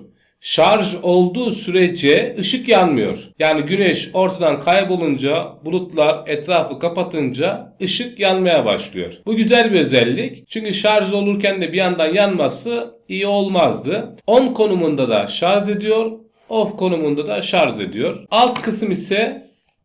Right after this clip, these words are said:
iki parçadan oluşuyor. Kazık kısmı. Bunu tersten takarak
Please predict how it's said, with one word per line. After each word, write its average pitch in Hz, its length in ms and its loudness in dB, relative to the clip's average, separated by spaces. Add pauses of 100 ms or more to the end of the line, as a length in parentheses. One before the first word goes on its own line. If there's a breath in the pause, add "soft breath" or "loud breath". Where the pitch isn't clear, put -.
(120)
iki 220 260 -2
parçadan 165 460 2
oluşuyor. 95 500 -6 (260)
Kazık 214 400 2
kısmı. 98 360 -4 (180)
Bunu 190 400 0
tersten 170 560 0
takarak 170 680 -2